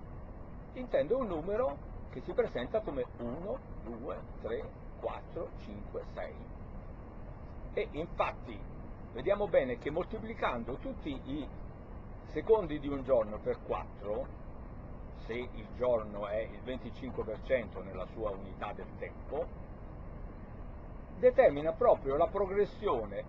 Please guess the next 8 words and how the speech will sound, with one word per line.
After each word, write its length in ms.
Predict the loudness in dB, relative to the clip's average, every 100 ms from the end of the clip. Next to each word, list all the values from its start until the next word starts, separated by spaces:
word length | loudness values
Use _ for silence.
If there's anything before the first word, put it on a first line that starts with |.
| -2
uno, 400 | 0 0 -2 -2
due, 360 | 0 0 0 0
tre, 260 | -2 -2 -2
quattro, 480 | 2 2 0 -8 -8
cinque, 420 | -6 -6 -4 -4
sei 500 | 0 4 4 2 -2 -8 -10 -10 -10 -10 -10 -8
in 320 | -4 -2 -2 -2
centinaia, 880 | -2 -2 -2 -4 -4 -4 -4 -2